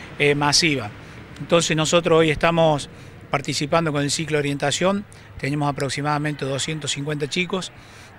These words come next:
y también quisimos integrar a los profes, a todo el cuerpo activo del Pringles,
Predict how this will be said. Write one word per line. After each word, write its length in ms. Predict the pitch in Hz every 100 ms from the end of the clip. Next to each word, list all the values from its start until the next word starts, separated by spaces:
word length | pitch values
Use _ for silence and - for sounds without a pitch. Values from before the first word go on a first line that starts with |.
| -
y 80 | 151
también 600 | 170 170 180 202 214 220 - -
quisimos 440 | - 139 165 170 160
integrar 500 | 151 160 170 180 -
a 80 | 147
los 100 | 127
profes, 640 | - 175 190 - 190 185 - - - - -
a 140 | 156
todo 200 | - 226
el 100 | 190
cuerpo 260 | 196 185 180
activo 400 | 147 170 175 147
del 140 | 131
Pringles, 540 | 139 175 202 214 196